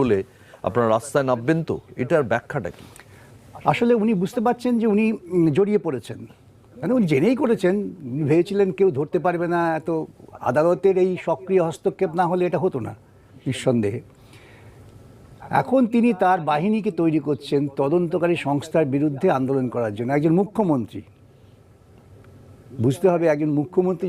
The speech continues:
Speaker 2: যখন ডাক দিয়ে বলেন যে তদন্তকারী সংস্থা এলে তো রাস্তায় নামবি তো, তাতে কারা উৎসাহিত হবে? গুন্ডা বদমাইশেরা। তারা ভাববে যে আমরা কে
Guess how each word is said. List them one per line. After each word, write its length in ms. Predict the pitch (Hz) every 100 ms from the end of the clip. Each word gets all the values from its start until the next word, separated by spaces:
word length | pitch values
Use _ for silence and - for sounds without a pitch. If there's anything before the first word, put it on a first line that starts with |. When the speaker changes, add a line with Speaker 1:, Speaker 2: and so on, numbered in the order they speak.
| 170
Speaker 2:
যখন 180 | 165 165 135 110
ডাক 120 | 131 135
দিয়ে 120 | 156 139
বলেন 220 | 147 143 143 - - - -
যে 80 | 131 135
তদন্তকারী 560 | 135 165 165 156 170 165
সংস্থা 300 | 151 156 - 170
এলে 120 | 165 156
তো 40 | 147
রাস্তায় 300 | 147 - 160 143
নামবি 260 | 143 180 185
তো, 80 | 131 104 - - - - - - -
তাতে 160 | 175 160 175
কারা 140 | 196 226
উৎসাহিত 360 | 226 240 226 233
হবে? 160 | 240 277 339 _ _ _ _ _ _ - - - - - - - 127
গুন্ডা 240 | 147 165 151
বদমাইশেরা। 500 | 151 147 139 143 117 123
তারা 180 | 139 156 143
ভাববে 240 | 147 165 160
যে 60 | 143
আমরা 160 | 160 214
কে 80 | 233